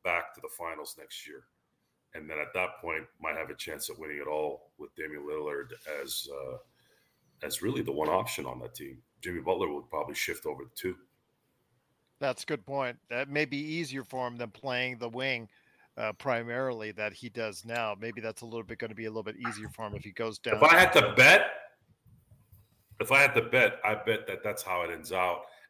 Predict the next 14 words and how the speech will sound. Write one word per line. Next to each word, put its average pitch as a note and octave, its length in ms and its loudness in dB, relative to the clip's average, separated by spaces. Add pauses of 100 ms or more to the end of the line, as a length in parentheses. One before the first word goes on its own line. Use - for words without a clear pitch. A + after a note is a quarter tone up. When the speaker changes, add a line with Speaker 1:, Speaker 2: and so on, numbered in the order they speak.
Speaker 1:
Ends A2 220 2
Speaker 2:
'Cause C#3+ 100 6
Speaker 1:
up - 80 0
Speaker 2:
Chris A#3+ 160 6
Speaker 1:
being G3+ 140 8
Speaker 2:
Haynes A3 200 6
is E3 120 -2
reporting E3 520 6
that C3+ 240 4
the C3+ 160 0
Miami D3 540 4
has C3 240 0
focused - 760 -6 (200)
on A2+ 500 -2